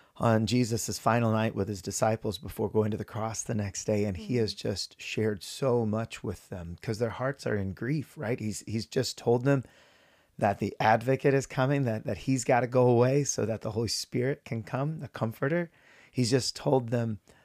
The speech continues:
Speaker 1: that, like, "You're gonna be grieving, and you are already in grief, but I'm gonna turn it to joy because of what I'm gonna do, like, when he comes back," right? He's,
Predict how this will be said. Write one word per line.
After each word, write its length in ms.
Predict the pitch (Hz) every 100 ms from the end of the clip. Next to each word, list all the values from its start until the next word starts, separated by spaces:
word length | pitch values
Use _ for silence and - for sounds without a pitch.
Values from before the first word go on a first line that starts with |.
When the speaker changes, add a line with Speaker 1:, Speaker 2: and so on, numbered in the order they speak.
| _
Speaker 1:
that, 180 | 123 -
like, 320 | 113 104 - _ _ _ _ -
"You're 100 | 117
gonna 120 | 143
be 100 | 120
grieving, 580 | 95 117 117 135 196 208 _ _ _ _ -
and 100 | 101
you 140 | 101
are 360 | 139 127 165 160 -
already 460 | 123 127 127 147 151
in 180 | 143 143
grief, 420 | 143 156 175 - _ _ _ -
but 140 | 120
I'm 100 | 110
gonna 160 | 123 95
turn 260 | - 120 120
it 100 | -
to 120 | 101
joy 520 | 95 98 110 135 190 - _ _ _ -
because 260 | 110 104 92
of 80 |
what 240 | 90 107 -
I'm 280 | 104 110 117
gonna 200 | 127 117
do, 360 | 113 139 160 - -
like, 200 | 120 -
when 120 | 110
he 80 | 104
comes 320 | - 95 95
back," 420 | - 113 170 - - _
right? 280 | - 123 175 - - _ _ -
He's, 360 | - 143 123